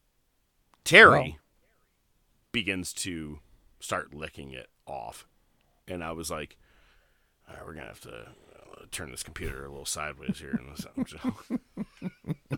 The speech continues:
Speaker 2: And one thing I may not have mentioned is Mark Henry is wearing nothing but red silk boxers.
Speaker 1: Red, that's it. That is it. Um, got the ball gag. He's got everything going right now. The whipped cream, she's licking him,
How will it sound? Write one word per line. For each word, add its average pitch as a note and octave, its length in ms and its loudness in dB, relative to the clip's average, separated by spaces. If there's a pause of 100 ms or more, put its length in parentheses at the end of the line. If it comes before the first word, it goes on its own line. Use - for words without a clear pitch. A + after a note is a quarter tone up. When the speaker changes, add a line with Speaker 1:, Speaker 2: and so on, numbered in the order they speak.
(1400)
Speaker 2:
And D3+ 400 12
one F3+ 120 12
thing D#3 100 10
I C3+ 60 12
may B2+ 120 10
not A#2+ 140 10
have A2+ 80 8
mentioned G#2 240 6
is G2 120 4
Mark B2 180 4
Henry A#2 260 6
is G#2 100 2
wearing G2+ 200 6
nothing G2 320 4
but E2+ 160 4
red G2+ 280 2
silk - 380 0
boxers. - 680 -2 (100)
Speaker 1:
Red, A#3 460 8
that's F3 340 12
it. D3 280 10
That C#3 200 4
is B2 180 2
it. F2 180 -4 (460)
Um, A2+ 420 8 (140)
got G3 160 8
the C#3+ 60 0
ball D#3 360 12
gag. C#3 440 10
He's A2+ 120 -4
got C#3 180 10
everything C#3 300 10
going A#2+ 200 8
right A2+ 120 4
now. G#2+ 240 6
The G2+ 80 2
whipped B2+ 240 2
cream, A#2+ 340 2
she's A#2 300 0
licking A2 300 2
him, G#2+ 300 2